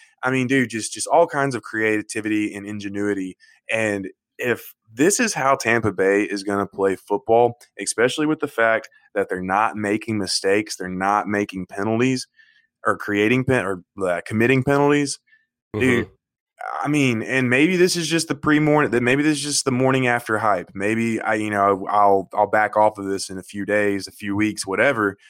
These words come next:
Speaker 1: But depending on what happens in free agency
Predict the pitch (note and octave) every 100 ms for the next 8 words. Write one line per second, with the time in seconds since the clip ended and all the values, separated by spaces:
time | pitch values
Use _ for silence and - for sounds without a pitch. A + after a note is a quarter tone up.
0 | _ _ _ A#2 A2 G2+ - - C3 C#3+
1 | D#3 D3+ D3 C3+ C3+ C3 B2+ A#2 A2+ B2
2 | A#2 A2+ A#2 G#2+ G#2 - G2 F#2+